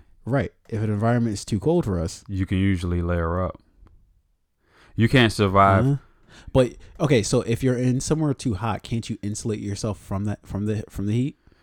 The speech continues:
Speaker 2: That's what I'm saying. But how much can you insulate yourself if it's too hot? Eventually,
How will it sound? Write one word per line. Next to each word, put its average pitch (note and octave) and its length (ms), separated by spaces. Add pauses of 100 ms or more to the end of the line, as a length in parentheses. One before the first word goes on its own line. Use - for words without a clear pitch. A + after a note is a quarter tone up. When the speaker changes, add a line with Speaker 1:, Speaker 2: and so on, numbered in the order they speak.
(100)
Speaker 2:
That's G2+ 160
what G#2 80
I'm F#2 100
saying. G#2 300
But F2+ 100
how G2+ 220
much G2 340
can F#2+ 140
you F#2 120
insulate F2+ 460
yourself F2 640 (1160)
if F#2 200
it's F2 200
too - 240
hot? E2+ 320
Eventually, F#2 680